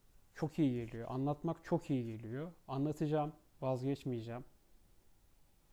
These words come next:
İnsanlar bana böyle yaklaştıkça ben anlatmaya devam edeceğim. Ve bu algıyı,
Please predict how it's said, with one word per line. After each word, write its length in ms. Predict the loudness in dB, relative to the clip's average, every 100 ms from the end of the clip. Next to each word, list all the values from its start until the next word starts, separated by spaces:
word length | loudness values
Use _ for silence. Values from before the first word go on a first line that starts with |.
| -20 -20 -20 -20 -20 -20 -20 -20 -6 -2
İnsanlar 560 | 0 2 2 4 4
bana 240 | 4 2 2
böyle 220 | 2 4
yaklaştıkça 760 | 2 2 0 0 -2 -2 2
ben 120 | 2 2
anlatmaya 640 | 0 0 -2 -2 0 4
devam 360 | 4 6 4 2
edeceğim. 360 | -6 -8 -8 -10 -20 _ -20 _ -20 -20 _ -20 0
Ve 180 | 0 2
bu 160 | -2 4
algıyı, 640 | 6 6 6 2 2